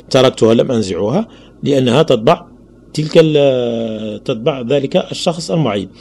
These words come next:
أما هذه ت-، تقوم بعملية طباعة،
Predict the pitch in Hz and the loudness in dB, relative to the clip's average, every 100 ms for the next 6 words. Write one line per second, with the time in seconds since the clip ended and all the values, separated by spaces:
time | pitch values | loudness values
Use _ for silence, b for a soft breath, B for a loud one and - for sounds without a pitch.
0 | B B B B 147 175 156 151 139 147 | B B B B 4 6 6 6 4 2
1 | 208 - 185 - 127 113 107 - 117 165 | 0 -2 -6 -2 -2 0 -4 -6 0 2
2 | 175 127 117 127 156 170 131 123 117 165 | 4 0 -2 -2 -2 -4 -2 0 0 -4